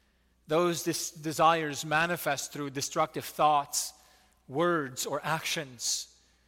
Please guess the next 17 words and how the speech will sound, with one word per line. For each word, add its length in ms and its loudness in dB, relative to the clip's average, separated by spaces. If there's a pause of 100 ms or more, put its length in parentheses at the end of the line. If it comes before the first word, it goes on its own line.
(240)
So, 560 4 (1040)
we 60 -10
provoke 500 0
one 120 -2
another. 380 -8 (680)
We 140 -16
envy 400 -6
one 180 -6
another. 360 -12 (1600)
I 80 -2
mentioned 380 0
to 80 -4
you, 340 0 (840)
uh, 180 -14
last 480 2
week, 360 -4 (680)
uh, 380 -4